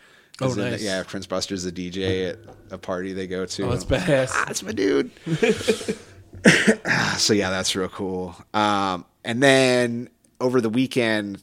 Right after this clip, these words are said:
Speaker 2: like, literally just yesterday, uh, I did myself a little Ari Aster double feature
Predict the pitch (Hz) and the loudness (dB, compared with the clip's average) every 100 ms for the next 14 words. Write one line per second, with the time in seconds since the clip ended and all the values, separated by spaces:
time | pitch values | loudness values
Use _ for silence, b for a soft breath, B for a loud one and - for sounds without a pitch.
0 | - 101 101 107 110 107 107 98 92 104 | -14 -10 -8 -2 0 2 2 0 -4 -4
1 | 95 95 90 - 92 87 82 82 82 - | -4 -4 -4 -4 -4 -6 -8 -10 -14 -18
2 | b b b b b b _ 107 98 95 | b b b b b b _ -2 0 0
3 | 85 95 98 95 104 95 98 92 - 92 | -2 -4 -6 -2 -2 -2 -8 -8 -6 -6
4 | 92 90 95 - 87 87 - - 92 90 | -4 -4 -4 -4 -4 -6 -12 -8 -8 -6
5 | 101 87 92 87 | -8 -6 -6 -6